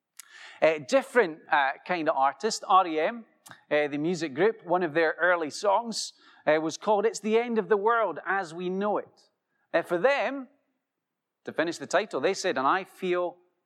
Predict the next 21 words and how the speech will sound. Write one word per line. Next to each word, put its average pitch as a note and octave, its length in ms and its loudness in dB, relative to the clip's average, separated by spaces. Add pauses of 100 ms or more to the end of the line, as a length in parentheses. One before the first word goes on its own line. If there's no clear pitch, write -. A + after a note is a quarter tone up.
fine." B2+ 540 0 (680)
Uh, E3+ 220 6
I F#3+ 120 0
wonder G#3+ 580 0 (1080)
if F3+ 140 0
it's F#3 140 -6
something G#3 300 -4
that G3 60 2
we G3 120 -6
think C4+ 260 -4
about, G2 240 -4
the A2+ 140 -6
end G#2+ 100 -8
of G2 60 -16
the G2+ 60 -10
world. G3 260 -4 (800)
Uh, E3+ 220 4
and F#3 120 0
if A#3+ 160 -8
we G#3+ 120 -4
do, D#3+ 460 -2